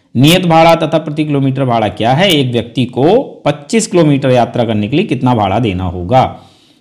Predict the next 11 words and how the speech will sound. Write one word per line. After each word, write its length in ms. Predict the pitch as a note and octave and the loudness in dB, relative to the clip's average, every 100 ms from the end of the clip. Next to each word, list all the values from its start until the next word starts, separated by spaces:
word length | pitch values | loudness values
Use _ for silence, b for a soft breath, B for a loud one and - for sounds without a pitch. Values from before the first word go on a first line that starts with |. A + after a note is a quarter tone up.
| B - | B -4
तो 80 | E3+ | 0
इस 160 | F#3+ | 0
सवाल 280 | G3 D#3+ D3+ | 2 4 4
में 100 | E3+ | 4
हमें 260 | E3+ F3 F3+ | 2 0 -2
टैक्सी 360 | C3+ C3 D#3 | -2 -2 0
का 100 | D3+ | 2
नियत 240 | C#3 A#2+ B2+ | 2 2 0
भाड़ा 240 | B2+ C3 | 2 2
निकालना 460 | C3 B2+ B2 B2 A#2+ | 2 2 2 2 -2
है। 180 | A#2+ | -4